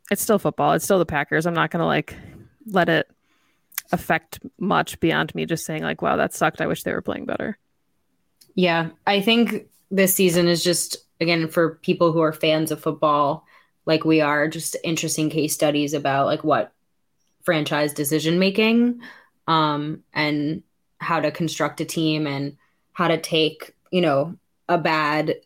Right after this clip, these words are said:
Speaker 2: a bad season, a bad team, and do what you can with it moving forward. I think that's where I'm at. You know, we've had years and years and years of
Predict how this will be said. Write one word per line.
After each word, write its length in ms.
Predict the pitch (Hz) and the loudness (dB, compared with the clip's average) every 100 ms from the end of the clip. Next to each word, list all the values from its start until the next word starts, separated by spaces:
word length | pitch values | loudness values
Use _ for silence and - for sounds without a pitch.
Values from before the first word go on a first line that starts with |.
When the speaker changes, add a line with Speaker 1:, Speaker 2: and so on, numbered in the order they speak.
| _ _ _ _ - | _ _ _ _ -6
Speaker 2:
a 60 | 180 | 0
bad 280 | 202 208 | 0 0
season, 420 | 196 196 180 190 175 | 2 2 4 4 2
a 40 | |
bad 340 | 160 165 160 | 0 0 -2
team, 420 | - - 165 165 160 | -4 -2 0 0 0
and 260 | 147 143 - _ - 151 | -2 -6 -10 _ -12 -2
do 260 | 165 165 | 2 4
what 160 | 156 - | 4 0
you 80 | 156 | -6
can 580 | - 147 147 156 160 | -4 -2 0 -2 0
with 220 | 160 165 190 | 0 0 4
it 200 | 190 170 | 4 2
moving 320 | 160 156 151 | 0 0 -2
forward. 480 | 151 127 143 165 165 | -2 0 2 2 0
I 60 | |
think 180 | 147 151 | -2 -4
that's 300 | 135 139 - | -2 -2 -6
where 600 | 151 151 147 143 151 185 _ _ | -2 0 2 0 -2 -6 _ _
I'm 360 | - 143 180 - | -4 -2 -2 -2
at. 440 | 185 208 240 - - _ _ | 0 2 0 -4 -10 _ _
You 80 | 175 | -2
know, 120 | 160 | 2
we've 220 | 160 160 | 2 2
had 460 | 156 160 151 151 156 _ _ _ _ | 0 0 0 -2 -6 _ _ _ _
years 340 | 180 185 175 | 2 4 4
and 160 | 175 165 | 2 2
years 220 | 160 160 | 0 0
and 200 | 156 156 | -2 0
years 300 | 156 156 151 | 0 0 0
of 300 | 151 147 139 | 0 -2 -6